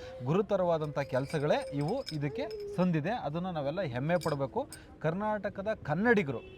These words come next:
ಹೆಮ್ಮೆ ಪಡಲೇಬೇಕಾದಂಥ ವಿಷಯ ಇವತ್ತು ಸಾಸಿರತಕ್ಕಂಥದ್ದು. ಗುರುಗಳೇ, ಈಗ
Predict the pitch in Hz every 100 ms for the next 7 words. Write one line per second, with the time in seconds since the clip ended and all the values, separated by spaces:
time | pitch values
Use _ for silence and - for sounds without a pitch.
0 | - - 131 190 190 151 143 165 202 170
1 | 156 147 139 127 123 117 127 208 254 160
2 | 143 143 247 - - 160 - 143 117 113
3 | 110 113 127 214 190 104 - - - -
4 | 180